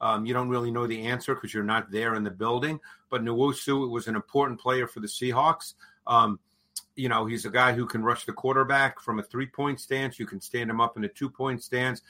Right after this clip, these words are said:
as an edge, essentially an outside backer. So he's kind of multidimensional in the way he can be deployed. But he's just a really solid player.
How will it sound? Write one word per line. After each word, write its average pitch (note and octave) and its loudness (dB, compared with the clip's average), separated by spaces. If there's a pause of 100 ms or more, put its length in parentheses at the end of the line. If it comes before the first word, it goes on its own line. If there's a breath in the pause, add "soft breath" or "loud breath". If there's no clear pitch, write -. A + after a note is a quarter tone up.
(200 soft breath)
as G#2+ -4
an G#2 -2
edge, A#2+ -2
essentially A#2+ -4
an A2+ -2
outside A2+ 2
backer. B2 4 (180 soft breath)
So B2 2
he's A#2 0
kind B2+ 2
of A2+ 4
multidimensional A#2+ 2
in A#2 0
the G#2+ 2
way A2 2
he G#2+ -2
can G#2 -4
be G#2+ 2
deployed. A#2+ 2 (220 soft breath)
But C3+ 4
he's E3+ 4
just - 0
a B2 6
really B2+ 2
solid B2 8
player. C3 0